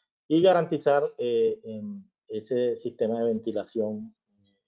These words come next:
forzada que nos garantice el buen funcionamiento de los equipos. Importante tenerlo en cuenta que sí es posible y que hay soluciones en cuanto a,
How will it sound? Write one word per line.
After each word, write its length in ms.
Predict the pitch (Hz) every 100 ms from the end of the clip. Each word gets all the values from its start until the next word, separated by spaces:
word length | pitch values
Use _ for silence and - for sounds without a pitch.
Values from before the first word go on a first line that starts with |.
| _ _ _
forzada 640 | - 120 98 - 104 104 110
que 100 | 113
nos 140 | 104
garantice 600 | 110 101 95 - 104 -
el 80 | 110
buen 160 | 104 104
funcionamiento 720 | 113 113 101 98 _ - 104
de 80 | 104
los 160 | -
equipos. 480 | - - _ _ _ _ _ _ _ _ _ _ _ _ _
Importante 500 | 117 127 110 113 123
tenerlo 400 | 113 107 101 117
en 100 | 113
cuenta 440 | - 113 113 117
que 140 | - 104
sí 280 | - 117 113
es 120 | 113
posible 480 | - - 131 127 156
y 60 |
que 280 | 151 104 98
hay 140 | 98 -
soluciones 680 | - 135 120 113 113 123
en 120 | 131 117
cuanto 440 | 110 107 107
a, 60 | 101